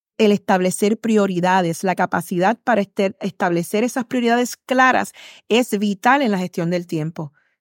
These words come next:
Y sabemos que no todas las tareas son igualmente importantes, así que cuando nos enfocamos en lo crucial,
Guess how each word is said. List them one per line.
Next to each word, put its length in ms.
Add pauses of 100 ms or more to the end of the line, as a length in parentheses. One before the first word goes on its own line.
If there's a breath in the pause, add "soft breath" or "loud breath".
(120)
Y 120
sabemos 360
que 140
no 100
todas 220
las 140
tareas 360
son 160
igualmente 520
importantes, 680 (380 soft breath)
así 220
que 260
cuando 240
nos 100
enfocamos 480
en 60
lo 100
crucial, 540